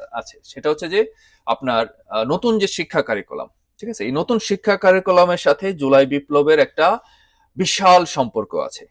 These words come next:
হ্যাঁ? আ, এবং এই, আ, এই, এই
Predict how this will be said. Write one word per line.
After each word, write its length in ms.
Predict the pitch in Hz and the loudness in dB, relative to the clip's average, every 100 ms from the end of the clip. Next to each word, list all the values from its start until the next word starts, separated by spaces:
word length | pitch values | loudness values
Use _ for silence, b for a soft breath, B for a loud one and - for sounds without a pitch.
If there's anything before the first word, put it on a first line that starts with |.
| _ _ | _ _
হ্যাঁ? 240 | 262 - - _ b b b | -14 -14 -16 _ b b b
আ, 260 | 113 110 110 | -2 0 0
এবং 260 | 131 143 139 | 0 0 2
এই, 420 | 139 139 135 135 | 2 2 0 2
আ, 200 | 127 127 | 2 0
এই, 500 | - 156 185 170 160 | 0 -2 -4 -6 -10
এই 240 | 156 170 | -6 -6